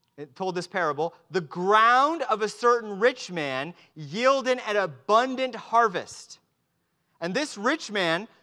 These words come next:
thought to himself, 'What shall I do? I have no place to store my crops.'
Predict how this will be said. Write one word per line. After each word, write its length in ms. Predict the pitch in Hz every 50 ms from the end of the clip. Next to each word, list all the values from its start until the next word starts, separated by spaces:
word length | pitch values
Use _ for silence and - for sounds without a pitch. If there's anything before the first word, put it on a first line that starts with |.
| _ _ _
thought 360 | - 240 254 302 320 311 -
to 100 | 277 226
himself, 720 | 220 202 180 170 - - - 165 147 147 175 220 220 - - - _ _
'What 300 | - 156 170 240 302 262
shall 360 | - - - 277 254 233 220
I 160 | 214 202 202 196
do? 400 | 156 143 - 294 320 311 262 226
I 120 | 202 196
have 240 | 196 214 226 233 214
no 180 | 226 233 226
place 440 | 233 233 - - 240 233 240 - - -
to 120 | - 214
store 380 | - - - 247 240 233 240 233
my 220 | 233 240 240 247
crops.' 800 | 233 - - 262 285 311 - - - - - - - - -